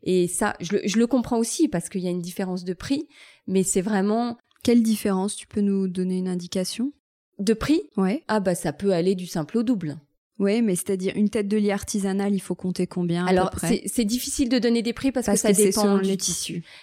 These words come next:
Speaker 1: C'est-à-dire qu'on peut trouver un tissu qui est très bien au marché Saint-Pierre, qui va être, qui va coûter vingt euros du mètre, et on va acheter un tissu, euh, chez Nobilis, Pierre Fray, euh, qui va être à cent cinquante euros du mètre. Donc évidemment,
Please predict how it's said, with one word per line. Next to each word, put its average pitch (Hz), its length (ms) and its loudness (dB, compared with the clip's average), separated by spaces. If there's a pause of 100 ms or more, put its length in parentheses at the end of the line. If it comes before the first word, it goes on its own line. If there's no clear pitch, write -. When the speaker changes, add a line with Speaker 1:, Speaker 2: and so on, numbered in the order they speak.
Speaker 1:
C'est-à-dire 214 320 2
qu'on 202 180 0
peut 285 160 2
trouver 226 400 2
un 185 140 0
tissu 214 420 -4
qui - 100 -4
est - 80 -2
très - 160 2
bien 320 200 2
au 214 40 2
marché 180 320 -4
Saint-Pierre, 247 640 0 (380)
qui 202 140 -6
va 175 180 2
être, 175 140 -4 (160)
qui - 100 -8
va 175 120 0
coûter 214 520 0
vingt 180 600 -4
euros 202 340 2
du 180 460 -4
mètre, 285 400 0 (440)
et 185 160 2
on 180 80 0
va 185 240 -2 (220)
acheter 214 440 0
un 185 120 0
tissu, 226 640 -2
euh, 156 160 2
chez 196 180 -2
Nobilis, 202 680 -2
Pierre 185 240 -8
Fray, 196 560 -4
euh, 156 160 -4 (420)
qui - 160 -10
va 170 100 -2
être 190 300 0
à 160 100 -10
cent 196 180 -2
cinquante 190 420 -2
euros 185 180 0
du 196 140 -4
mètre. 220 220 0
Donc 180 180 -2
évidemment, 185 600 -2